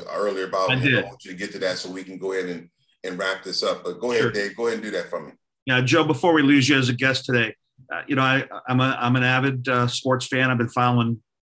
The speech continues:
Speaker 2: I grew up in Canton, Ohio, Pro Football Hall of Fame city, and I grew up, I was in Big Ten country, so I understand everything you're talking about right now. You played for one of the best coaches, arguably one of the best football coaches ever in Don James.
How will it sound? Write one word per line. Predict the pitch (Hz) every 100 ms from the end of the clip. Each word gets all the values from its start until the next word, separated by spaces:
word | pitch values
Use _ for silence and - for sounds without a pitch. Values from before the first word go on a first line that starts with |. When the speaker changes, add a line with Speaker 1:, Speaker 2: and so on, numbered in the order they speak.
| -
Speaker 2:
I | 98
grew | 113 135 135
up | 123
in |
Canton, | 120 135 127
Ohio, | 120 123 123 127
Pro | 127 120
Football | 127 127
Hall | 120 117
of | 117
Fame | 123 123
city, | - 123 127 120
and | 104 101 _ _ _ 104
I | 95 101
grew | - 123 123
up, | 127 _ _ - -
I | 113 110
was | 113 120
in | 113
Big | 117 107
Ten | 120 113
country, | 120 127 123 123
so | 123 110
I | 110
understand | 107 - 117 113
everything | 117 113
you're | 113
talking | 131 123 120
about | 107 110
right | 107 107 101
now. | 104 104 _ _ _ 147
You | 180
played | - 180 165
for | 127 143
one | 139 131
of | 120
the | 110 104 _
best | 135 131 -
coaches, | 131 120 120 107 - 127
arguably | 139 120 120
one | 117
of | 117
the | 110
best | 120 117 - -
football | 120 113 110
coaches | 127 110 104 123
ever | 117 101
in | 101
Don | 107 104 101
James. | 92 - - -